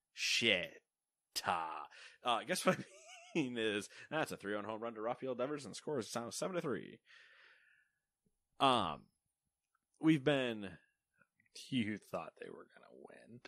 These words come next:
Speaker 1: I didn't say that. I said I
Speaker 2: <laughs>
Speaker 1: cursed this by turning it on.
Speaker 2: Yes.
Speaker 1: Um,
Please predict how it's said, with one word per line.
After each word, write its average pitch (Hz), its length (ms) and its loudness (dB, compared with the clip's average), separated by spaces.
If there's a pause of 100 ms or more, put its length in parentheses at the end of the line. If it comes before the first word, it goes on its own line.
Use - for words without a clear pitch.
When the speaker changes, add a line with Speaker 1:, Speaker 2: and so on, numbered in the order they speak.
Speaker 1:
I 156 100 2
didn't 147 220 4
say 82 160 -4
that. 82 300 0
I 113 100 2
said 139 220 6
I 98 220 6
Speaker 2:
<laughs> - 60 -6
Speaker 1:
cursed - 460 2
this 82 240 -8
by 90 140 0
turning 104 280 -2
it 92 80 -4
on. 101 140 -6 (420)
Speaker 2:
Yes. - 360 -6 (220)
Speaker 1:
Um, 78 500 2